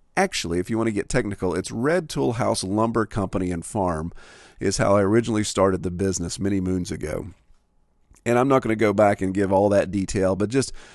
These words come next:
uh, the lumber company element was, uh, tied to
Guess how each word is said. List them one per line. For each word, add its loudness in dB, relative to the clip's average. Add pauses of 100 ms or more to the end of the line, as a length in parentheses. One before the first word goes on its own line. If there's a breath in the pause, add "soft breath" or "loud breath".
(220 loud breath)
uh, 4
the 0
lumber 4
company 0
element 2
was, 0
uh, -10
tied 2
to -2